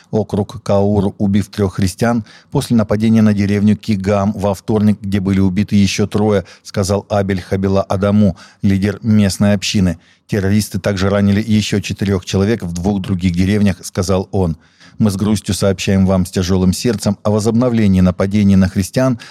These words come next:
со стороны вооруженных пастухов Фулани и террористов», сказал Адаму в текстовом сообщении для Morning Star News. «Действительно, наша земля истекает кровью, и кровь невинных христиан громко взывает к справедливости».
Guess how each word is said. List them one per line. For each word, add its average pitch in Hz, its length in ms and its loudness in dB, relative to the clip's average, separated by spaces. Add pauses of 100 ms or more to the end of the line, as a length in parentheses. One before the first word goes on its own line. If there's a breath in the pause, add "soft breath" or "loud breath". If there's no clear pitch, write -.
со - 120 -4
стороны 127 400 0
вооруженных 101 720 2
пастухов 98 560 -4
Фулани 123 320 2
и 113 160 -4
террористов», 98 680 0
сказал 90 460 -2
Адаму 101 420 0 (200 loud breath)
в - 80 -20
текстовом 117 420 -2
сообщении 113 600 0
для 98 200 -2
Morning 98 320 4
Star 92 240 -2
News. 95 380 2 (360 soft breath)
«Действительно, 101 600 0
наша 104 320 2
земля 98 340 2
истекает 95 480 -2
кровью, 113 400 0 (220 loud breath)
и 120 100 -2
кровь 113 360 -2
невинных 101 540 2
христиан 113 420 0
громко 98 360 -2
взывает 90 520 0
к - 100 -18
справедливости». 85 1000 -2